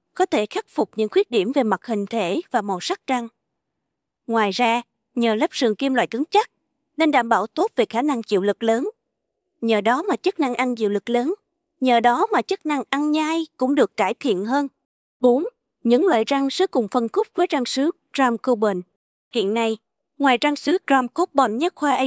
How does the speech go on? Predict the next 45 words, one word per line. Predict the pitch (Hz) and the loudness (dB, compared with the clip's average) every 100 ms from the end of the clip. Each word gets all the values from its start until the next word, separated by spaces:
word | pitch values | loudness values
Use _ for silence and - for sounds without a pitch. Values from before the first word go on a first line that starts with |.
| 233 | -2
D | 240 233 226 | -2 0 -2
N | 208 | -2
T, | - 233 214 - _ - | -2 -2 -2 -8 _ -2
còn | 269 254 | 0 0
sử | 277 311 | 0 0
dụng | 220 220 | 0 -2
thêm | 269 262 | -4 -4
hai | 330 349 | -2 -2
dòng | 269 208 | -2 -2
sứ | - 359 - | -2 -2 0
kim | 311 | 0
loại | 277 190 - | 2 -2 -2
khác | 285 440 _ _ - | -4 -4 _ _ -2
là | 226 190 | 0 0
răng | 240 240 | -2 -4
sứ | 254 254 | -4 -2
Ramco | 254 233 247 - | -4 -2 -4 -2
A | 233 - | -4 -4
E | 247 220 _ _ _ - | -4 -4 _ _ _ 0
Gai | 262 269 277 269 | 4 4 2 0
và | 233 202 | -2 -2
răng | 247 | -2
Titan. | 247 269 240 233 202 - _ _ _ _ _ _ | -4 -6 -2 -2 -2 -8 _ _ _ _ _ _
Răng | 233 220 | -2 0
sứ | 254 | -2
Siramco | 311 285 226 247 202 - 214 202 | -2 -2 0 0 -2 -2 -4 -2
A | 226 | -4
I | 214 214 208 - | -4 -2 -4 -4
I. | 202 185 175 _ _ - | -8 -10 -12 _ _ -2
Răng | 233 226 | 0 0
sứ | - 247 | 0 -2
Siramco | 339 285 233 240 220 - 226 214 | 0 0 2 0 -2 0 2 2
có | - | -2
xuất | - 381 | -4 -4
xứ | - 294 - | -2 -2 0
từ | 247 | 0
Mỹ. | 208 180 165 320 _ _ _ _ | 2 0 -4 -6 _ _ _ _
Đây | 233 269 | 0 2
là | 254 | 2
dòng | 208 214 | 2 0
sứ | - 349 - | 0 -4 0
kim | 302 254 | 0 2
loại | 208 170 | 0 0
có | 311 | -2
cấu | 349 | -2